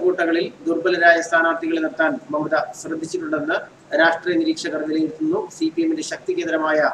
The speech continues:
റായ്ഗഞ്ചിൽ മത്സരിക്കുന്നത് മുഹമ്മദ് സലീമാണ്. ഇവിടെ തൃണമൂൽ നിർത്തിയിരിക്കുന്നത് കനിയാലാൽ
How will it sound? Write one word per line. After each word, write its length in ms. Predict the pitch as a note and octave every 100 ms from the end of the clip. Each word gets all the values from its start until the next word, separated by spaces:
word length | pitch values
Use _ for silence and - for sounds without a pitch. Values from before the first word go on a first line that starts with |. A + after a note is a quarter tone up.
| - - - - - -
റായ്ഗഞ്ചിൽ 520 | D3+ E3 E3+ E3 - E3+
മത്സരിക്കുന്നത് 560 | D#3 F3 D#3+ D#3+ D3+ D3 - - -
മുഹമ്മദ് 340 | D3 E3+ E3+ E3+
സലീമാണ്. 400 | D#3 D#3 D3+ D#3+ E3+
ഇവിടെ 180 | D#3 D#3+
തൃണമൂൽ 360 | D#3 D#3+ D#3+ D3 - -
നിർത്തിയിരിക്കുന്നത് 580 | D3 E3 D#3 D#3 D3 C#3+ - - - - - -
കനിയാലാൽ 540 | D#3 D#3 E3+ D#3+ D#3